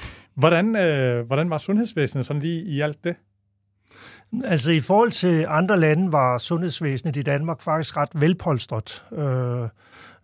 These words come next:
Speaker 2: frem til begyndelsen af nitten firserne, der, der brugte vi relativt meget, både per indbygger og i procent af bruttonationalproduktet, i forhold til de fleste af vores nabolande. Det ændrede sig så kraftigt.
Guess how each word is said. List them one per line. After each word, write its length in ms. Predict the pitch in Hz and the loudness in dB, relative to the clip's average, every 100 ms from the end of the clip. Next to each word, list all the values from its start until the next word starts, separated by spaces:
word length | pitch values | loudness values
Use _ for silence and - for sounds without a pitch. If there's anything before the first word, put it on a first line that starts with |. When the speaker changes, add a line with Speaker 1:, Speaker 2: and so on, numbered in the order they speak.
| - | -18
Speaker 2:
frem 320 | - 160 156 | -4 0 0
til 760 | 170 - 156 143 139 135 143 185 | 0 2 4 4 2 2 0 -2
begyndelsen 560 | 156 156 175 180 - 160 | -2 2 2 2 0 2
af 500 | 135 135 131 143 143 | 2 2 0 -2 0
nitten 420 | 147 160 165 156 | 0 2 2 2
firserne, 580 | - 190 160 - 127 131 | 2 0 2 0 -2 -2
der, 100 | - 147 - | 0 -2 -2
der 80 | |
brugte 380 | 156 - 175 - | -2 0 0 2
vi 60 | 170 | 2
relativt 580 | 151 160 185 - 165 135 | 2 2 0 0 0 2
meget, 320 | 120 135 147 | 2 2 0
både 200 | 160 160 | -2 -2
per 160 | - | 0
indbygger 500 | 135 147 160 165 143 | 0 2 2 0 -2
og 180 | 135 127 | -2 -2
i 60 | 127 | -4
procent 500 | - 156 165 160 151 | -6 -4 0 -2 -2
af 100 | 127 | -4
bruttonationalproduktet, 1200 | 156 143 165 139 - 156 135 - 143 131 - 139 | -4 -2 -2 -2 -2 -4 -6 -6 -6 -6 -6 -8
i 60 | 139 | -6
forhold 300 | - 147 151 | -4 -4 -4
til 360 | - 131 117 | -2 -2 -2
de 80 | 143 | -6
fleste 360 | 143 170 - 135 | -2 -2 -2 -4
af 80 | |
vores 280 | 123 123 - | -4 -6 -4
nabolande. 640 | 147 143 175 139 123 120 110 - - - - | -2 -2 -2 -2 -2 -2 -6 -14 -20 -8 0
Det 140 | 156 | 2
ændrede 240 | 165 254 147 | 2 0 -2
sig 140 | 120 | -2
så 120 | - | -6
kraftigt. 580 | 139 143 131 - 131 - | -6 -4 -4 -4 -6 -6